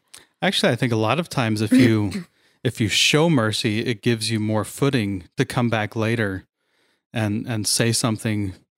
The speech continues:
Speaker 1: that's gonna be more beneficial to that person who received your mercy
Speaker 2: Mm.
Speaker 1: and,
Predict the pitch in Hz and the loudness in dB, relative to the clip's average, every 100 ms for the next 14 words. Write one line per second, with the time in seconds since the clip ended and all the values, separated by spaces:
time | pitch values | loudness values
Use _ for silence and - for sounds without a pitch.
0 | _ _ _ _ _ - 110 - 117 104 | _ _ _ _ _ -6 -4 -2 -2 0
1 | 110 107 101 98 117 107 120 - 127 120 | 0 0 0 0 0 0 -2 0 -2 -2
2 | 104 104 - 110 - 104 95 95 _ _ | -4 -4 -4 -2 0 -2 -4 -8 _ _
3 | _ _ _ _ - 127 110 104 - 160 | _ _ _ _ 2 2 4 2 4 2
4 | 143 123 113 104 101 - 101 107 101 185 | 2 0 0 0 -2 -2 -2 -4 -4 -6
5 | 180 175 - _ _ _ 120 107 101 98 | -6 -6 -12 _ _ _ -2 0 0 -4